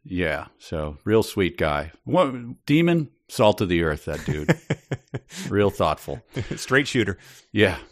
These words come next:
Speaker 1: Uh, I think that's it. I mean,
Speaker 2: It is.
Speaker 1: you know, I, I've, y-, normally we do sort of a wrap up. I think you've heard our thought. There's nothing more to say. I, I don't think.
Speaker 2: Uh, no, but yeah, I mean,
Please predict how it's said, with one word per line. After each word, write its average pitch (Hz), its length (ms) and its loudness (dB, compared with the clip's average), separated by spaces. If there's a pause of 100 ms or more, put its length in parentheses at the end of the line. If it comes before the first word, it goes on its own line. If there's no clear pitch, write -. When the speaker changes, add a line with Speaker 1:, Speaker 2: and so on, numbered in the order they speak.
(300)
Speaker 1:
Uh, 113 600 6
I 127 140 -2
think 226 180 0
that's 214 240 4
it. 247 280 6
I 131 100 4
mean, 135 260 6
Speaker 2:
It 123 80 0
is. 135 100 2
Speaker 1:
you 131 80 4
know, 117 300 2
I, 110 240 -2
I've, 110 240 -8
y-, 117 180 -4
normally 131 460 6
we 117 100 6
do 110 140 4
sort 107 240 4
of 98 100 4
a 92 160 6
wrap 98 380 4
up. 95 180 2
I 87 60 2
think 101 240 -4
you've 95 140 0
heard 92 200 4
our 80 160 2
thought. 85 300 -2
There's 87 180 -4
nothing 85 300 -2
more 78 160 -4
to 76 60 -8
say. 76 460 -6
I, 82 280 -12
I - 20 -8
don't 78 220 -6
think. - 320 -16 (240)
Speaker 2:
Uh, 170 180 6
no, 285 220 6
but 156 120 4
yeah, 233 140 6
I 147 120 6
mean, 147 180 2